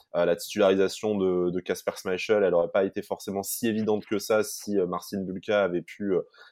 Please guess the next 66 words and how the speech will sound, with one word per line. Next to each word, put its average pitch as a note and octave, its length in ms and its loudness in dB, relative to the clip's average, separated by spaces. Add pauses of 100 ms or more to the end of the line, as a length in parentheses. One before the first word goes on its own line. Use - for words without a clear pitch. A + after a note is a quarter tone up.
(140)
passer G#2 320 4
une, F#2 280 0
une G2+ 220 -2
nuit G#2+ 180 0
correcte, G2+ 540 2
euh, F#2 400 2
la F#2 160 6
veille. B2 420 6
Bon, F2+ 200 0
pour F2 160 0
Joe F#2+ 120 -2
Bryan, F#2+ 400 2
on, E2+ 220 -4
on F#2+ 80 -6
ne F2+ 60 -8
saura F2+ 320 0
jamais, F#2+ 300 0
mais F2 80 -4
en E2 100 -4
tout - 160 -20
cas, F#2+ 160 2 (340)
au F#2 60 -10
final, G2+ 220 2
le F2 80 0
virus F#2+ 400 0
a E2+ 60 0
quand F#2+ 140 -2
même, F2 160 -4
ça F2 200 -4
a - 20 -2
rendu F2 420 -2
un F2+ 280 0
certain G#2+ 280 -6
service G#2+ 480 4
à G2 60 2
l'O F#2+ 120 4
G G2+ 100 2
C G2+ 180 -4
Nice G#2+ 260 -6
de F#2+ 80 -10
ce - 80 -12
côté-là, G#2 340 2
parce - 120 -6
que - 80 -14
c'est - 140 -10
le, D#2+ 180 -4 (340)
c'est - 140 -2
le F2+ 80 -2
buteur G2+ 340 6
niçois G#2 440 6
de, F#2+ 260 4
de G2 120 2
la F#2+ 140 6
soirée. A2 380 4
Mais G#2 200 0 (280)
voilà, G2+ 200 6
plus - 280 -8
que D3+ 100 2
les A#2+ 120 6
choix C3+ 380 6
de, A2+ 240 2
de A2 140 0
Lucien G#2+ 340 -2
Favre, C3+ 320 0
regardons G#2 420 2
peut-être G2+ 220 0